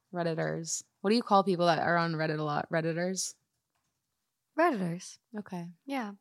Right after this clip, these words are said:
Speaker 2: So this was posted November eleventh, twenty twenty-one. Top comment with seventeen thousand upvotes at this point in time.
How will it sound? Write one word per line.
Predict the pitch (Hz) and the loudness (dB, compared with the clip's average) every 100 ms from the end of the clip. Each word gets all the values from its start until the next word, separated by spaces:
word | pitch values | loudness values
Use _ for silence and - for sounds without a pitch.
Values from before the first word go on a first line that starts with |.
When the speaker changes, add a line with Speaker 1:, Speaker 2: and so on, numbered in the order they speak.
| _ _ _ _ _ _ - - - - - _ | _ _ _ _ _ _ -20 -20 -18 -18 -20 _
Speaker 2:
So | - - 269 220 196 196 233 311 381 262 | -6 2 4 6 6 4 4 2 -2 -4
this | 226 240 - | -2 -2 -4
was | 269 | -8
posted | - 254 254 262 | -2 0 0 -2
November | 247 226 240 277 | -4 -2 2 2
eleventh, | 262 254 262 277 269 | 4 4 2 0 -4
twenty | - 254 254 269 | -6 -4 -4 -6
twenty-one. | - 233 240 240 214 196 202 226 285 - _ _ _ _ _ _ _ _ | -6 -6 -6 -6 -4 -2 -2 -6 -10 -16 _ _ _ _ _ _ _ _
Top | - 262 - | 6 6 8
comment | 214 208 247 - | 4 4 0 0
with | 208 | -2
seventeen | - 196 202 196 185 | 2 0 2 2 4
thousand | 190 190 | 4 4
upvotes | 185 185 208 - - | 0 2 2 0 -2
at | 185 - - | -2 -2 -2
this | 185 - | -2 -2
point | - 175 175 | -2 -2 0
in | 170 | 0
time. | 180 165 175 220 | 2 2 0 -2